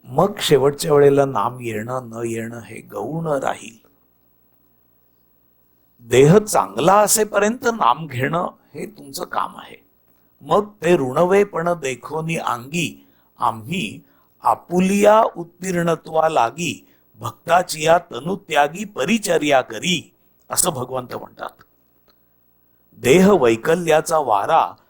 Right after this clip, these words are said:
झणे लागेल या सुकुमारा, म्हणून आत्मबोधाचा पांजिरा होऊनी ठाके. ही जी सगळ्यात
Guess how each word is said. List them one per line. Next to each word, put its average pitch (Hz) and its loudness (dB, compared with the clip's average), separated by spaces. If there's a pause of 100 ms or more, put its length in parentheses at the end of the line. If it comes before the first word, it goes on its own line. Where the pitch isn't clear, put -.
(280)
झणे 196 0
लागेल 160 0
या 147 2
सुकुमारा, 151 -2 (320)
म्हणून 190 -4 (160)
आत्मबोधाचा 156 -2
पांजिरा 139 -2
होऊनी 139 -6
ठाके. - -8 (1200)
ही 190 -2
जी 226 2
सगळ्यात 170 2